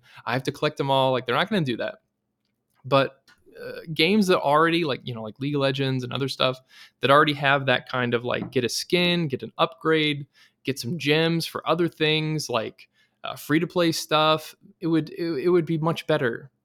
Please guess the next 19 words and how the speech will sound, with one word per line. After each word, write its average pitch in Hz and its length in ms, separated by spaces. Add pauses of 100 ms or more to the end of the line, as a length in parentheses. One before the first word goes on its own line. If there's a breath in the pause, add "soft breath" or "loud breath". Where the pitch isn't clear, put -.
(100)
if 139 140
it - 20
was 127 180
incorporated 120 640
into 113 480
blockchain, 117 480
to - 100
N 127 120
F 120 80
Ts, 107 340
to, - 300
to, 107 260 (380 soft breath)
to - 260
assets 117 480
that - 100
you 117 120
could 113 160
move 117 440
around 110 720